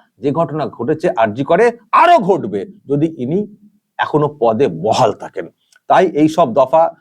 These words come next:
এই বিভিন্ন দফা চাওয়া হয়েছে না, জুডিশিয়াল, আহ, ইনকোয়ারি, তারপরে কত কি সব দফা চাওয়া হচ্ছে, আহ, যারা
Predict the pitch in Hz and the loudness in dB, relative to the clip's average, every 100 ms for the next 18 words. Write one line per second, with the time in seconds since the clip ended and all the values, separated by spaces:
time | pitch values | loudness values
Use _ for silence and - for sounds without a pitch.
0 | _ _ - 147 151 165 156 - - 175 | _ _ -10 -2 0 2 2 0 2 2
1 | 190 233 196 113 - _ _ - 135 143 | 2 2 -2 -4 -10 _ _ -4 0 2
2 | 139 156 147 147 143 143 143 139 139 143 | 2 2 2 0 0 2 2 0 -4 -12
3 | 143 160 143 147 139 143 139 139 - _ | -6 -4 0 2 2 2 0 -4 -12 _
4 | - 127 147 147 139 143 139 143 - 135 | -2 0 0 0 -2 -2 -2 -4 -8 -4
5 | 127 139 135 127 127 123 202 208 _ 120 | 0 0 2 0 0 -2 -4 -6 _ -6
6 | 117 113 113 - _ 113 117 | -2 -2 -2 -12 _ 0 0